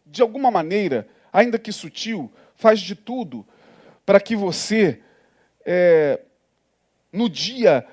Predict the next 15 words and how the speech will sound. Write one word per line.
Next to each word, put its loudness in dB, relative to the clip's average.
da 4
tua -6
celebração -2
e -10
da -2
tua -4
alegria, -2
é, 4
possa, 0
de -6
alguma 0
maneira, 0
ficar -4
pra 6
baixo. 0